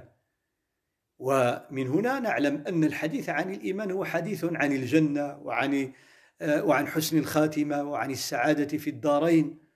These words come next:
Si on, on veut le bonheur Je parle du bonheur, le vrai, qui est à l'intérieur. La budda min al-iman. C'est avec la foi. Euh, on voit la différence entre une personne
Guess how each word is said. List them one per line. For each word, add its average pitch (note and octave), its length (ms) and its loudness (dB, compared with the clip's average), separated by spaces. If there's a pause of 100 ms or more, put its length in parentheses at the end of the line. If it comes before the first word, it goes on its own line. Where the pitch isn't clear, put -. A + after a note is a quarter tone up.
(500)
Si G3 280 0
on, F#3 200 2
on D#3+ 140 6
veut C#3 440 4 (420)
le C#3+ 180 -2
bonheur D3+ 540 6 (320)
Je - 80 -20
parle C#3+ 160 -6
du C3+ 80 -6
bonheur, D#3+ 500 0 (100)
le C3+ 120 0
vrai, A#2+ 420 2
qui - 140 -12
est - 160 -12
à C3 80 -8
l'intérieur. A#2 500 -4 (1400)
La C#3 100 4
budda B2+ 260 0
min A#2+ 140 -2
al-iman. G#2 420 -12 (440)
C'est - 140 -12
avec A#2+ 240 -4
la B2 120 -2
foi. - 420 -12 (1300)
Euh, A2+ 500 -14 (460)
on C3+ 200 0
voit D#3+ 560 6 (300)
la C#3+ 80 -10
différence C#3+ 680 2
entre D3 300 -4
une D#3 160 2
personne C#3+ 540 0